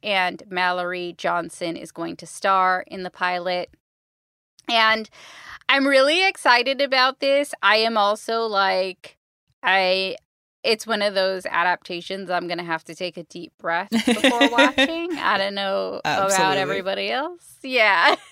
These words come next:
Speaker 1: <laughs> But it sounds really exciting. And, um, again, it's going to be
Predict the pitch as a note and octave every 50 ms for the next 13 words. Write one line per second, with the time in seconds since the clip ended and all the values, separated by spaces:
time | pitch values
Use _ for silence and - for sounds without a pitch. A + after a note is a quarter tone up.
0 | _ _ F#4 F4+ - - C#3 F4 F4 D#4 - _ D4+ D#4 D#4+ _ _ _ _ _
1 | _ - - - - - - - - - _ _ B3+ B3+ B3 B3 A#3+ - - -
2 | C#4 C4+ - - C#4+ C#4+ D4 D#4 D4 - A3+ A3 A3 A3 A3 A#3+ A#3+ A#3 A3+ -
3 | - - G#3 G3 G3 G3 F#3+ G3 G3+ G3+ G3+ G3 G3+ G#3 - _ _ _ _ _
4 | _ _ _ _ _ G3+ G#3 G3 G3 F#3+ F#3+ F#3+ F#3+ F#3+ F#3+ F#3+ F#3 F#3+ F#3 F#3
5 | F#3+ - - - - _ _ G3 G3 G3 F#3 F3+ F#3 - - G#3+ - A3 G3+ F#3+
6 | G3 G3 G3 - - G3+ - - - - G3 F#3 F#3+ F#3 F#3 F#3 F3 - - G3
7 | F3 G3 F#3+ F#3 F#3 F#3 F3+ F#3 F3+ F3+ F3 -